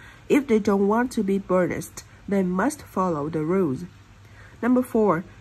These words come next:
if students have an upcoming exam, they shouldn't or can't wait to study until the day before it. Nếu mà những học sinh có cái bài kiểm tra sắp tới thì họ không nên hay là không thể chờ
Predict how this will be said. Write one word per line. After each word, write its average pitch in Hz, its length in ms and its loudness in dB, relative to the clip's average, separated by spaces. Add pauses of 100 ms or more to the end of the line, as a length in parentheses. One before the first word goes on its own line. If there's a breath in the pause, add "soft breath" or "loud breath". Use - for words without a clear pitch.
(120)
if 349 140 4
students 208 640 0
have 240 280 0
an 196 160 0 (120)
upcoming 196 720 0
exam, 170 580 0 (400 loud breath)
they 208 140 4
shouldn't 226 800 0 (160)
or 185 120 0 (160)
can't 262 340 -2 (140)
wait 190 260 0 (160)
to 214 80 -2
study 233 500 0 (280 loud breath)
until 208 420 -2
the 190 120 -2
day 180 300 0
before 151 460 -4
it. - 80 -8 (580)
Nếu 220 240 0
mà 320 120 0
những 175 180 -2
học 240 200 -4
sinh 196 280 0
có 196 280 -4
cái 262 100 -2
bài - 180 -2
kiểm - 260 -6
tra 180 180 -4
sắp 226 280 -8
tới 214 300 0 (380 loud breath)
thì 190 100 -2
họ 196 180 -2
không 220 380 -4
nên 226 300 0 (120)
hay 226 300 -2
là 185 140 -4
không 196 320 -4
thể 196 340 -4 (400 loud breath)
chờ 160 380 2